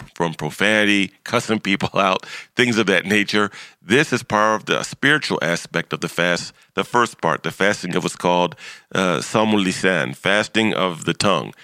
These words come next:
There's also fasting of the eyes, like not looking at things that we, uh, shouldn't be looking at, right? Like,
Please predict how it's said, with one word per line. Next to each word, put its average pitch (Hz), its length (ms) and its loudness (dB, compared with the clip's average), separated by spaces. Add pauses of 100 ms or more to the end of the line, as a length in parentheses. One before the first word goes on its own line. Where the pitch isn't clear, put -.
(240)
There's - 120 -10
also 110 460 2 (220)
fasting 101 600 0
of 104 120 2
the 113 160 4
eyes, 92 640 0 (260)
like 80 200 0
not 92 360 0
looking 104 440 0
at 101 200 0
things 127 520 0 (340)
that 98 220 0
we, 110 520 2 (460)
uh, 90 320 2
shouldn't 104 500 -2
be 107 320 2 (600)
looking 101 400 2
at, 50 200 -2 (100)
right? 90 280 2
Like, 90 420 0